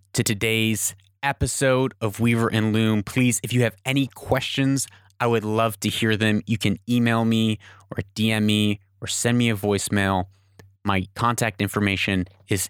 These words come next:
in the show notes. And as always, if you found this to be generous, if you found this to be helpful for you, think of someone else in your world, in your life, that you think it would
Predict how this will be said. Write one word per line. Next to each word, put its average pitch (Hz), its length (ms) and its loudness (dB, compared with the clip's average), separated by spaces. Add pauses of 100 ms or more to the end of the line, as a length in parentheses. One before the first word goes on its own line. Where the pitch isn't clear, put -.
in 120 400 0 (360)
the 95 120 -2
show 117 320 0
notes. 117 500 -2 (580)
And 113 200 0
as 104 140 -2
always, 110 600 0 (240)
if 117 300 -2 (560)
you 143 260 2
found 127 460 0
this 107 440 -2 (220)
to 113 140 -2
be 104 160 0
generous, - 720 -2 (540)
if - 200 -4
you 123 120 0
found 123 300 0
this 117 200 0
to 117 100 -2
be 107 180 0
helpful 123 460 -2
for 120 220 -2
you, 98 420 0 (400)
think 117 280 -2
of 131 80 0
someone 123 340 0
else 98 420 -2 (220)
in 110 100 0
your 110 220 2
world, 104 480 0
in 107 80 -2
your 110 160 2
life, 95 400 0 (360)
that - 200 -2
you 110 100 2
think 104 360 -2
it 107 80 -2
would 107 220 0